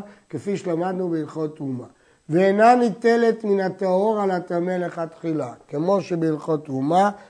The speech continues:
אסור לתרום מהטהור על הטמא, גם בחלה אסור לתרום מהטהור על הטמא. וכל שאמרנו בתרומה לא יתרום, ואם תרם אינה תרומה, כך בחלה. כל שאמרנו בתרומה לא יתרום מזה על זה,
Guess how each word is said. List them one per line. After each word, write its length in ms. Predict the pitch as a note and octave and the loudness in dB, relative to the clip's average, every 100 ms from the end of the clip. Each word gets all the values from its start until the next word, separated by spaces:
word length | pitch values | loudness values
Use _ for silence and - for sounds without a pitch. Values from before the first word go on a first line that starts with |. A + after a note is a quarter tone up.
| _ | _
אסור 440 | C#3+ C3 G3+ G3+ F3 | -10 -6 0 0 0
לתרום 440 | D#3+ E3+ E3+ D#3+ | -4 -2 -2 0
מהטהור 520 | D3+ C#3+ C#3 D3+ D3 | -4 -6 -6 -6 -4
על 80 | C#3 | -4
הטמא, 480 | C3 C3+ C3+ D#3+ G3 | -6 -6 -4 -2 -2
גם 300 | E3+ E3 E3 | 0 -2 -2
בחלה 540 | D3+ D#3 D#3+ G#3+ G#3 G3 - _ - | -6 -2 0 2 0 -2 -12 _ -16
אסור 340 | - G3 G3 | -4 2 2
לתרום 480 | F3 D3+ D3+ D#3+ E3 | 2 -2 -2 -2 -2
מהטהור 480 | D#3 C3+ C3 C3+ C3 | -4 -8 -10 -10 -8
על 80 | B2+ | -10
הטמא. 380 | B2 C3 A#2+ G2+ _ _ _ _ _ _ _ _ _ _ _ _ _ _ - | -12 -14 -16 -18 _ _ _ _ _ _ _ _ _ _ _ _ _ _ -2
וכל 440 | C#3+ D3 A#3 B3 | 0 2 4 4
שאמרנו 580 | - A3 G#3 G#3+ A3 G#3+ | 2 0 0 -2 0 0
בתרומה 600 | G3 G3+ G3 G3 G3+ G3+ | 0 0 0 2 2 2
לא 220 | G3+ G#3+ | 4 4
יתרום, 420 | G3+ - D3+ C3 C3 | 2 -2 -8 -6 -2
ואם 220 | G3 G3+ | 0 0
תרם 400 | G3 F#3 F3+ F3+ | -2 -2 0 -2
אינה 260 | E3+ F3+ G3+ | -2 -2 -2
תרומה, 480 | G3+ A3 A3 A3+ A3+ G#3+ | -4 -2 -2 -2 -6 -8
כך 140 | C#3 C3 | -10 -10
בחלה. 500 | D3 E3+ F#3+ G#3+ E3 - _ _ _ | -8 -4 -2 -2 -4 -10 _ _ _
כל 260 | - G#3+ G#3+ | -2 0 0
שאמרנו 580 | G#3 G3+ G#3 G#3 G3+ | -2 0 0 0 0
בתרומה 680 | F#3 F#3+ F#3+ F#3+ F#3+ G3 F#3+ | 0 -2 0 0 2 0 2
לא 240 | F3+ G3 G3+ | 2 4 4
יתרום 500 | G3 F#3+ G3 F#3+ F#3 | 2 0 0 2 0
מזה 400 | E3+ D#3+ F#3 F3 | 0 0 -2 0
על 140 | E3 | -2
זה, 460 | D3+ F#3 G#3 A3 | -2 0 0 0